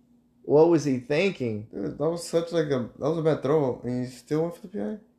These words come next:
Speaker 1: Well, he would, he had a hand on it, though, 'cause Diggs is amazing.
Speaker 2: Yeah, of course he is.
Speaker 1: <laughs> Anyways,
Speaker 2: That's still bad.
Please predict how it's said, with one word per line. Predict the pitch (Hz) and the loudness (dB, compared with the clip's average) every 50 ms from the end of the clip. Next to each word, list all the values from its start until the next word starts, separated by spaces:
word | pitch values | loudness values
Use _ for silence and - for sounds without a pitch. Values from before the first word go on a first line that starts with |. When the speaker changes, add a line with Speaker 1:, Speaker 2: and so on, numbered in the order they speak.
| _ - | _ 0
Speaker 1:
Well, | - 139 135 131 135 | 4 6 8 8 8
he | 139 135 | 6 4
would, | 135 143 143 131 | 4 4 4 4
he | 127 147 | 6 4
had | 151 120 | 4 4
a | 113 | 2
hand | 113 120 131 143 131 110 | 2 0 2 2 2 2
on | 104 104 | 0 0
it, | 101 98 | -2 -2
though, | - 101 101 104 | 0 0 0 0
'cause | 101 - 104 | 0 -4 -6
Diggs | 104 - 117 120 113 104 98 | -2 0 0 0 0 -2 -8
is | 95 87 - - | -8 -10 -10 -12
amazing. | - - 98 101 101 101 98 120 123 117 - | -8 -4 -2 -2 -2 -2 -2 -4 -2 2 2
Speaker 2:
Yeah, | 156 131 | 4 2
of | 120 113 - | 2 0 -4
course | - 143 139 - - | -4 -4 -4 -4 -6
he | 101 | -10
is. | 98 101 104 - - - _ _ _ _ _ _ _ - - - - - _ _ | -10 -10 -10 -12 -16 -20 _ _ _ _ _ _ _ -20 -20 -20 -20 -20 _ _
Speaker 1:
<laughs> | _ _ _ _ _ _ _ _ _ _ _ _ _ - | _ _ _ _ _ _ _ _ _ _ _ _ _ 2
Anyways, | 120 127 120 113 110 107 107 104 101 101 - - - | 2 4 4 4 4 4 4 2 2 0 -6 -12 -14
Speaker 2:
That's | - - - | -14 -18 -20
still | - - - | -20 -20 -20
bad. | - - - - | -20 -20 -20 -20